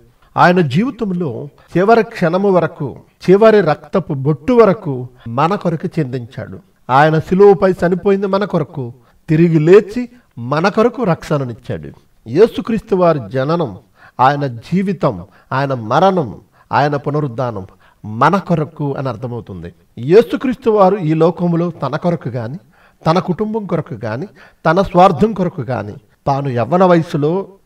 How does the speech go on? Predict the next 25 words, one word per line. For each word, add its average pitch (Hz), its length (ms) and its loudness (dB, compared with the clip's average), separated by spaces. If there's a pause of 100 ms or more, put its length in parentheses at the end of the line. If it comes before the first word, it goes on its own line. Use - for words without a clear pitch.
(200)
ఈ 147 180 -2
సమాజంలోనికి 175 720 2
అడుగుపెట్టి 147 720 -2 (280)
తన 180 140 4
జీవితమంతా 226 840 0
మన 120 320 -4
కొరకు 208 300 0
అర్పించాడు 165 500 -2
కదా. 123 260 -6 (440)
అంత 180 200 2
గొప్ప 196 440 2
మహనీయుని 214 680 0
యొక్క 214 320 -2
జన్మదినం 151 600 -2
మనం 131 220 -4
జరుపుకుంటున్నాం. 117 720 -8 (200)
ఘనంగా 180 500 2 (120)
చేసుకోవాలని 143 840 0
మనము 123 460 -6
ఇంత 143 380 -6
ఖర్చు 151 520 -4
ఆలోచిస్తున్నాం 147 800 0
కదా. 92 280 -6 (680)
ఈరోజు 208 320 6
సమాజంలో 170 640 2